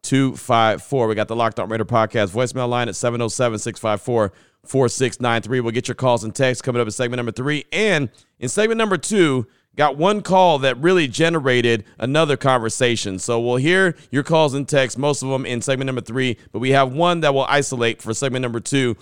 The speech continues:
that will lead us into off-season priorities, get us away from the head coach and G M conversation a little bit. That'll come up in segment number two. Here in segment number one, news and notes of the day, as we always do, and let's go ahead and jump right into it. And unfortunately for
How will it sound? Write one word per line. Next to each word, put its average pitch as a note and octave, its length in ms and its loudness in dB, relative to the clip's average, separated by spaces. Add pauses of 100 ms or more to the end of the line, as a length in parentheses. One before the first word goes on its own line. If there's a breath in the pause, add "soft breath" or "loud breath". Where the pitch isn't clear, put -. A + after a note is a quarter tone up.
(160 soft breath)
that B2+ 120 4
will B2 120 4
lead C#3+ 180 0
us C3 140 -2
into B2+ 400 -4
off-season B2 520 0
priorities, A2 600 2 (200 soft breath)
get E3 100 2
us E3+ 160 2
away C#3+ 300 0
from A#2+ 240 -2
the A#2 80 0
head B2 200 0
coach B2 220 -2
and G#2+ 100 -6
G A#2+ 200 -4
M A2+ 120 -4
conversation G2 600 -4
a - 20 -6
little G2 220 -4
bit. G#2 260 0 (200 soft breath)
That'll B2+ 200 2
come B2+ 160 -2
up A2+ 80 2
in A2 60 -6
segment A2+ 260 -2
number G#2+ 160 -4
two. B2 320 -2 (240 soft breath)
Here D#3 160 -2
in C#3+ 60 0
segment C#3 280 -2
number C3 180 -2
one, C3 340 0 (200)
news C#3 460 2
and A#2+ 240 -2
notes C3+ 300 2
of A#2+ 180 -2
the A2 120 -4
day, C3 340 2
as G2 160 0
we A2+ 100 -4
always B2 480 2
do, C#3+ 300 0
and G2+ 160 -2 (240 soft breath)
let's A#2 100 -4
go C#3+ 160 2
ahead C3+ 140 4
and A2 60 -4
jump C3+ 260 0
right B2+ 200 4
into D3 440 0
it. C3+ 100 2
And A2 180 -2 (220 soft breath)
unfortunately C#3+ 720 0
for C3+ 460 2